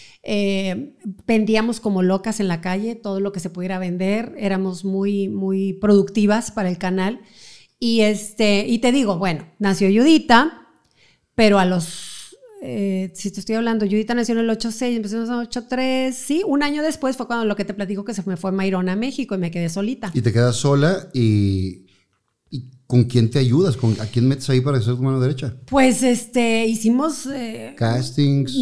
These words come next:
Speaker 1: malabares, o sea, acuérdate que
Speaker 2: ¿Quién te
Speaker 1: hicimos
Speaker 2: producía?
Speaker 1: Yo era la
Speaker 2: ¿Ustedes
Speaker 1: productora,
Speaker 2: producían?
Speaker 1: yo era la productora
Speaker 2: ¿Y por
Speaker 1: de
Speaker 2: parte del canal?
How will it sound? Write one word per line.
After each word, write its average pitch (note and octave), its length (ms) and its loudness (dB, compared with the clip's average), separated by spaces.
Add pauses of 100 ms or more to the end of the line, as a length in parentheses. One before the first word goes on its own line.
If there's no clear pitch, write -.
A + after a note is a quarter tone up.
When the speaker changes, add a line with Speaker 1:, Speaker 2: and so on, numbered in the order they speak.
Speaker 1:
malabares, A3+ 720 6
o G#3 100 4
sea, G3 240 4
acuérdate A#3 340 -2
que A#3 300 0
Speaker 2:
¿Quién A3 40 2
te - 40 4 (100)
Speaker 1:
hicimos - 140 4
Speaker 2:
producía? A#2+ 460 4 (680)
Speaker 1:
Yo F#3 320 0
era F3 140 0
la B3+ 160 -8
Speaker 2:
¿Ustedes C3+ 320 2
Speaker 1:
productora, A#2+ 240 2
Speaker 2:
producían? G2 400 0
Speaker 1:
yo F3+ 100 -4
era G3 140 -4
la A#3+ 100 -12
productora G3 440 -4
Speaker 2:
¿Y B2+ 40 6
por C3 140 4
Speaker 1:
de G#2+ 60 0
Speaker 2:
parte C3 240 4
del C#3+ 140 2
canal? C3+ 360 2